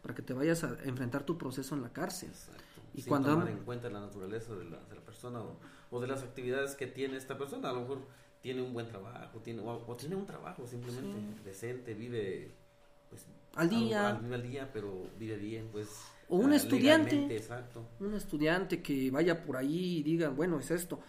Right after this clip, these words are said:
Speaker 1: te retienen, te presuntan y, y te llevan al procedimiento, te encierran,
Speaker 2: Exacto,
Speaker 1: se acaba
Speaker 2: sí.
Speaker 1: tu, tu vida,
Speaker 2: Exacto,
Speaker 1: de
Speaker 2: la
Speaker 1: alguna
Speaker 2: libertad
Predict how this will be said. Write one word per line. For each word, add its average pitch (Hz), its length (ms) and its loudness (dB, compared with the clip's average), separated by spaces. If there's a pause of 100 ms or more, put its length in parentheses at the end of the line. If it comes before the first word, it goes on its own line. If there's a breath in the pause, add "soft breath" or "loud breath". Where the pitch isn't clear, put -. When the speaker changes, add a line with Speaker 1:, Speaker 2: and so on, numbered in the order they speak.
(340 loud breath)
Speaker 1:
te 135 120 -2
retienen, 165 680 6
te 139 100 -2
presuntan 190 520 0
y, - 120 0 (100)
y 147 100 -6
te 151 140 2
llevan 175 240 4
al 143 100 0
procedimiento, 139 540 -2
te 147 100 -2
encierran, 165 460 4
Speaker 2:
Exacto, 123 40 -4 (140)
Speaker 1:
se 170 60 6
acaba 175 180 6
Speaker 2:
sí. 170 80 -4
Speaker 1:
tu, 143 240 2
tu 147 160 0
vida, 180 460 2
Speaker 2:
Exacto, - 480 -12
Speaker 1:
de 131 60 -2
Speaker 2:
la 135 60 0
Speaker 1:
alguna 160 140 8
Speaker 2:
libertad 160 160 4